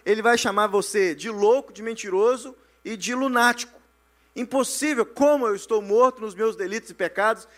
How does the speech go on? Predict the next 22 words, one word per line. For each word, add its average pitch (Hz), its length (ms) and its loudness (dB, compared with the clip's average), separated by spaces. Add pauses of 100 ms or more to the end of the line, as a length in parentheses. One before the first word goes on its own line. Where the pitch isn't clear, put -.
(100)
sendo 233 280 -8
que 226 80 -8
eu - 20 -8
estou 214 180 -4
cheio 247 240 -2
de 214 120 -10
vida? 208 440 -10 (600)
Trabalho 220 420 0
setenta, 240 520 -2
oitenta 220 340 -2
horas 214 160 -2
por 190 100 -14
semana, 196 400 -2
estou 214 160 -4
ganhando 220 280 -4
dinheiro, 185 540 -2 (440)
cheio 262 280 -2
de 190 120 -8
planos, 208 580 -4
cheio 240 180 -2
de 175 80 -14
sonhos, 220 640 -4